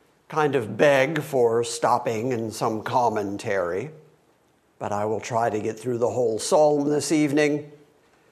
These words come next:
There are three sort of explanatory things that we need to understand first. This psalm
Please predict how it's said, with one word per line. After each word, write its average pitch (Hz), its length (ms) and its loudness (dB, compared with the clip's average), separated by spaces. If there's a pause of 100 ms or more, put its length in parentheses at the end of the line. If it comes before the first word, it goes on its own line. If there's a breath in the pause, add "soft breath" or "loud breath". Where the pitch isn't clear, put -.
(480 soft breath)
There 185 200 4
are 185 60 4
three 220 360 2
sort 208 260 4
of 180 60 -2
explanatory 175 1040 4
things 156 540 2
that 147 120 0
we 147 140 -2
need 147 180 0
to 143 100 6
understand 131 680 0
first. 143 400 0
This 190 220 0
psalm 170 680 2